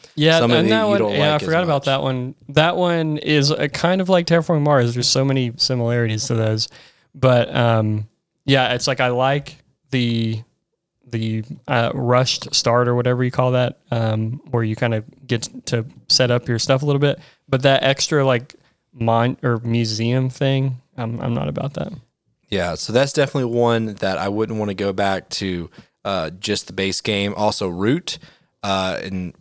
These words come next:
Speaker 2: I wanna, always wanna play with the extra factions in there. They don't really add
Speaker 1: Yeah.
Speaker 2: more rules.
Speaker 1: I thought about putting Root in,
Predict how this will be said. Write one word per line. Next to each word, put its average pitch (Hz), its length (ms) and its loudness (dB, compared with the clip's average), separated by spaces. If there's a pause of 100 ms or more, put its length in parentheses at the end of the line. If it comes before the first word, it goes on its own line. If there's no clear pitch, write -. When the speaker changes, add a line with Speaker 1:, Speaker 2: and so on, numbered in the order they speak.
(120)
Speaker 2:
I - 60 -6
wanna, 98 280 -4
always 104 360 0
wanna 104 200 -2
play 104 160 -2
with 101 100 -4
the 98 80 0
extra 95 240 -6
factions 98 640 -2
in 95 200 -6
there. 98 160 -4
They 104 100 0
don't 123 140 2
really 110 180 2
add 101 140 0
Speaker 1:
Yeah. 101 100 -2
Speaker 2:
more 95 100 -2
rules. 120 300 4
Speaker 1:
I 139 60 4
thought 190 220 2
about 180 200 0
putting 156 220 0
Root 143 220 -2
in, 139 360 0